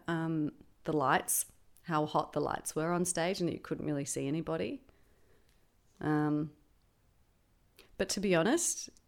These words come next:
um, you know, when you work in film and television, that feedback isn't instantaneous. So,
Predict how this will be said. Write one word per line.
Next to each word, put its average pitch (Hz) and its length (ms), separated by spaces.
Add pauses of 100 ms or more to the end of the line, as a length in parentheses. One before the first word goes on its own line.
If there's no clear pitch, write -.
(300)
um, - 380
you 196 100
know, 180 120
when 170 120
you 170 80
work 165 200
in 170 80
film 165 220
and 156 80
television, 170 420
that 151 160
feedback 175 440
isn't 160 180
instantaneous. 151 760
So, 147 440